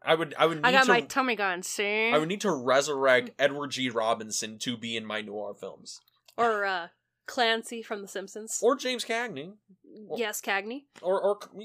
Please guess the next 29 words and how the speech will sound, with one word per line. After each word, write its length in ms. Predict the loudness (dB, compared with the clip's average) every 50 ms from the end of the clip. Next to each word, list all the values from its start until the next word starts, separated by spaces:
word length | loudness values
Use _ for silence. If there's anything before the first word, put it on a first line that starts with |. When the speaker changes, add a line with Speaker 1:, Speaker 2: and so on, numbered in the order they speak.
| -8 -8
Speaker 1:
again, 300 | -6 -4 -4 -6 -6 -8
Clancy 340 | -10 -12 -10 -10 -10 -8 -6
Wiggum. 320 | -6 -6 -6 -6 -8 -10 -14 _ _
Speaker 2:
Yeah. 180 | -2 0 0 2
Speaker 1:
Maybe 100 | 2 0
Hank 180 | -2 -4 -4 -4
Azaria 440 | -2 0 0 0 0 0 -2 -4 -6
is, 200 | -8 -8 -6 -4
uh, 220 | -4 -4 -4 -4 -8 _ _ -14
is 240 | -12 -12 -12 -10 -10
available. 560 | -6 -4 -2 -2 -2 -4 -6 -6 -8 -10 -12 _ -12
Speaker 2:
M-, 140 | -12 -12 -8 -4
maybe. 380 | -2 0 2 0 0 -2 -4 -4
Speaker 1:
Or 180 | -6 -6 -8 _ _ _ _ _ _ _ -18
is 100 | -16 -14
it 80 | -12 -10
Hank 220 | -10 -10 -10 -10
Azaria 380 | -10 -12 -10 -12 -12 -10 -8 -8
or 80 | -8 -10
Dan 500 | -8 -8 -6 -6 -6 -6 -8 -8 -12 -18 _ _ _ _ _ _ _
Castellaneta 600 | -12 -12 -10 -10 -10 -8 -6 -4 -2 -2 -2 -4
who 80 | -6 -4
does 440 | -2 0 0 0 -4 -8 -16 -18 _ _ _ _ _ _ _ _
Clancy 380 | -10 -8 -8 -8 -8 -8 -8
Wiggum? 420 | -6 -6 -6 -6 -6 -10 -14 -16 -20 _ _ _ _ _ _ _ _ _ _ _ _
Speaker 2:
<sighs> 920 | -18 -18 -16 -16 -16 -18 -20 -20 -20 _ _ _ _ _ _ _ _ -12
I 200 | -8 -6 -6 -6
think 400 | -6 -8 -10 -8 -6 -6 -4 -4 -4
it's 180 | -6 -6 -8